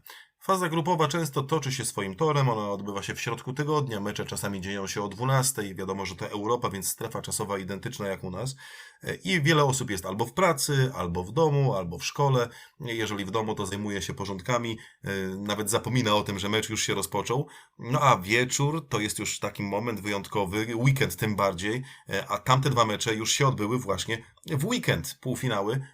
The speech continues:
dwudziestego czwartego i dwudziestego piątego września. To był ten czas, kiedy Polska rzeczywiście zaangażowała się w kibicowanie siatkarkom, bo przypomniała sobie, że jesteśmy obrończyniami tytułu.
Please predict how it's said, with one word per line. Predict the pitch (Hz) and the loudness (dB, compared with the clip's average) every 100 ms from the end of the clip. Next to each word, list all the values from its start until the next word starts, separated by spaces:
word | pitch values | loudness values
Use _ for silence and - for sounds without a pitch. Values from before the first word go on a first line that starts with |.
| - | -10
dwudziestego | 98 104 104 110 107 | -6 -4 -2 0 0
czwartego | - 98 117 110 | 0 0 0 0
i | 104 | 0
dwudziestego | 95 95 90 107 98 | -2 -6 -4 -2 -4
piątego | 98 92 101 92 | -6 -6 -4 -4
września. | 98 92 101 117 - - _ - | -4 -4 -4 -8 -10 -20 _ -8
To | 104 | -6
był | 104 | -2
ten | 117 110 | -2 2
czas, | 113 123 | 2 2
kiedy | - 110 104 - - - 147 101 | 2 0 0 -2 -16 -16 -8 -4
Polska | 120 123 110 | 0 0 0
rzeczywiście | 104 104 117 - 104 - _ | -2 -4 -2 0 -2 -2 _
zaangażowała | - 95 123 120 113 110 117 117 | -6 0 0 2 2 4 4 4
się | 107 110 | 2 -4
w | |
kibicowanie | 113 110 110 110 117 | -6 -4 -2 -2 -2
siatkarkom, | 104 104 101 92 107 110 - | -4 -2 0 0 -2 -6 -10
bo | 98 131 110 - | 4 6 6 4
przypomniała | - 127 117 107 107 90 | 0 2 2 2 2 2
sobie, | 85 90 90 | -2 -4 -4
że | 87 95 82 - | -2 -4 -4 -12
jesteśmy | 95 98 107 92 104 | -6 -2 -2 -2 -2
obrończyniami | 110 113 120 110 127 123 107 98 87 | 0 2 2 2 2 2 2 -2 -6
tytułu. | 101 98 92 - | -4 -2 0 0